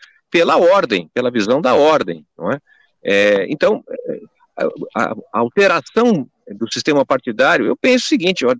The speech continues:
do ponto de vista da ideia de partidos na era industrial, não é possível ter uma gama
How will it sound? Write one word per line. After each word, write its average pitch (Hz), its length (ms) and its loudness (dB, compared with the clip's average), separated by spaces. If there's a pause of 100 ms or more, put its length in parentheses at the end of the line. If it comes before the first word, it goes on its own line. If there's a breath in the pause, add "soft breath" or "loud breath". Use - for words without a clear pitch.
(120)
do 131 100 -8
ponto 196 240 -2
de 160 100 -4
vista 160 320 0
da 131 160 0
ideia 127 520 2 (340 loud breath)
de 120 100 -2
partidos 135 800 -2
na 104 360 -2
era 131 200 4
industrial, 113 760 0 (340)
não 208 140 0
é 190 40 0
possível 240 500 0
ter 202 400 2
uma 170 240 0
gama 147 560 0